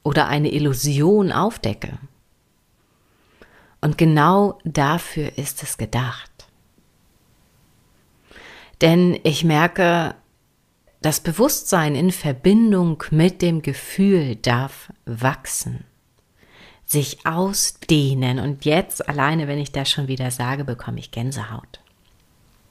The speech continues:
Und was ist das oder was, was heißt das ganz konkret? Und jetzt möchte ich dich mal mitnehmen in meine Gedanken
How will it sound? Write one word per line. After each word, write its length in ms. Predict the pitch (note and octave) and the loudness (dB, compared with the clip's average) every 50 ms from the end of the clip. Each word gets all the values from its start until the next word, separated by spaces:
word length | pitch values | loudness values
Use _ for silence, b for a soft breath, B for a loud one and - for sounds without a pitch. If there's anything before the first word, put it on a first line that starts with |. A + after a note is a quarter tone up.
| _ _ _ _ _ _ _ _ _ _ _ _ _ _ _ _ - B B B B B B B B B B B B B B B B B B B B B B B B B B _ - | _ _ _ _ _ _ _ _ _ _ _ _ _ _ _ _ -20 B B B B B B B B B B B B B B B B B B B B B B B B B B _ 2
Und 400 | F#3 F#3 F3+ F#3 F#3+ F#3 - - - _ _ - - _ _ _ _ _ _ _ _ _ _ _ | 4 6 6 6 4 2 0 -6 -14 _ _ -20 -20 _ _ _ _ _ _ _ _ _ _ _
was 260 | - E3+ F#3+ F#3 - | -4 -2 0 0 0
ist 260 | - B3+ E4 - - | 2 0 0 0 0
das 200 | E3+ C3 C3 - | 0 -2 -2 -2
oder 240 | - D#3 E3+ E3+ D#3+ | -2 0 0 2 2
was, 340 | E3+ F3 - - - - F#3 G3 | 0 0 -2 -2 -6 -8 -10 -4
was 500 | G3 - F#3 - - - - - - - | -2 0 0 0 0 -4 -4 -2 0 2
heißt 320 | F#3 G#3+ A#3+ A#3 - - | 2 2 2 2 -2 -2
das 220 | G#3 G3+ G3 - | -2 -4 -4 -2
ganz 320 | - F3 F#3 G3 G3 - - | -2 -2 -2 -2 -2 -6 -6
konkret? 640 | - - F3+ F3+ - - - B3 B3 A#3 F#3 - - | -4 -4 -4 -4 -2 -2 0 2 4 4 2 2 0
Und 160 | - D#3 D#3+ | -4 -4 -2
jetzt 560 | D3+ D3 E3 F#3 G#3 G#3+ A3 G#3+ - - - | 0 2 2 4 4 2 0 -2 -6 -6 -4
möchte 380 | - E3+ E3+ F#3 F3+ - - F3+ | -2 0 0 0 -2 -4 -8 -8
ich 100 | F3 - | -8 -8
dich 220 | - D#3+ - - | -8 -8 -6 -4
mal 100 | E3+ D3 | -2 -2
mitnehmen 840 | C#3+ D3 D#3+ E3+ E3 - F3+ E3 D#3+ E3+ E3+ F3+ F#3+ G3+ A#3 A#3+ A#3 _ _ b b b b b b b b b b b b b b b b b b b b b b b b b b _ | 0 0 -2 -2 -2 -2 -2 0 0 2 2 0 0 0 -2 -4 -8 _ _ b b b b b b b b b b b b b b b b b b b b b b b b b b _
in 160 | - D3 D3 D3 | -4 -2 0 2
meine 260 | D3 D3+ E3+ F#3 F3 | 2 4 4 4 2
Gedanken 680 | F3 D#3 - D#3 D#3 E3+ - - - B2+ B2+ C3 C#3+ | 2 0 0 0 -2 -2 -4 -8 -10 -10 -10 -10 -12